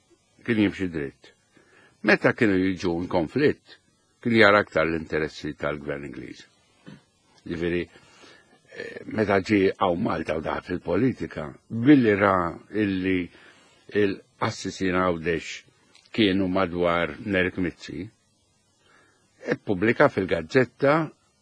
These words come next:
aħb-, eh, notice li jagħti lira għal kull skandlu ta' assis f'Għawdex. Ġifieri, beda mill-ewwel jattakka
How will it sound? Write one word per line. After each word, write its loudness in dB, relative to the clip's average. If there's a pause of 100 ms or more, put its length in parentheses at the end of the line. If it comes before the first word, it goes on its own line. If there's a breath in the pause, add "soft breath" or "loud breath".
(600)
aħb-, -2
eh, -2
notice 2 (520)
li 6
jagħti 4
lira 6 (720)
għal 8
kull 4
skandlu 4
ta' -2
assis -2
f'Għawdex. -2 (120)
Ġifieri, 4 (880)
beda 10
mill-ewwel 10 (480 soft breath)
jattakka 2